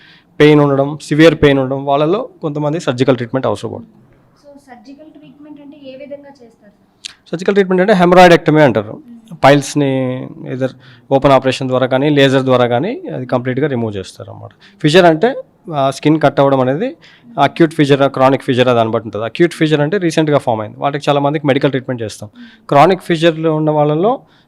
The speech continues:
Speaker 1: ఆ, కొంతమందికి fisurectomy and, ఆ, lateral sphincterotomy అంటారు.
Speaker 2: Hmm.
Speaker 1: అక్కడ,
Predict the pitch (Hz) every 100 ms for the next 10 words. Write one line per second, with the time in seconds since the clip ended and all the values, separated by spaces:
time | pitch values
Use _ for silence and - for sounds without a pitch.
0 | _ 160 143 139 139 135 135 139 143 143
1 | 151 165 147 147 156 151 151 175 160 147
2 | 143 135 131 123 156 135 131 127 131 143
3 | 135 135 127 123 117 120 104 101 - -
4 | - - 113 117